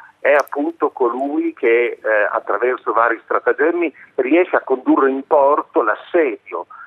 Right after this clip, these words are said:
Eh, l'ultimo di questi stratagemmi è naturalmente il cavallo di Troia, che è una grande macchina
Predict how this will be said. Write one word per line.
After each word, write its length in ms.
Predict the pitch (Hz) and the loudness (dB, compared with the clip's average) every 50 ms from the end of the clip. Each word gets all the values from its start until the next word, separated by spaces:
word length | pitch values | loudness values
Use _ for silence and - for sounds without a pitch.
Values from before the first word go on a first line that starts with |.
| - - - | -20 -12 -4
Eh, 160 | - 98 101 | -2 -2 0
l'ultimo 480 | 98 127 131 135 131 - - 131 104 104 | 0 0 -2 -2 -2 -6 -8 -6 -4 -4
di 100 | 107 101 | -4 -4
questi 280 | - 117 101 - 113 98 | -4 -4 -4 -4 -6 -4
stratagemmi 640 | - 98 101 - 117 110 110 104 107 117 123 120 | -2 -2 0 0 0 2 2 2 2 2 0 0
è 80 | 104 98 | 0 0
naturalmente 760 | 101 98 - - 98 107 110 98 98 104 107 107 - - 110 | -2 -2 -2 0 0 0 0 0 -2 -4 -4 -4 -6 -6 -6
il 140 | 101 - - | -6 -6 -6
cavallo 440 | - 95 90 95 95 98 95 95 | -2 0 2 4 4 4 2 0
di 120 | 95 101 104 | 0 0 2
Troia, 320 | - 170 175 143 107 92 | 4 4 6 6 4 2
che 80 | - 98 | 2 0
è 40 | 95 | 0
una 120 | 107 107 | 0 0
grande 380 | 110 120 131 131 127 123 120 123 | 0 2 0 0 0 0 0 2
macchina 680 | 123 127 123 120 - - - 160 156 170 185 185 | 2 2 0 0 -4 -8 -8 -4 0 0 0 0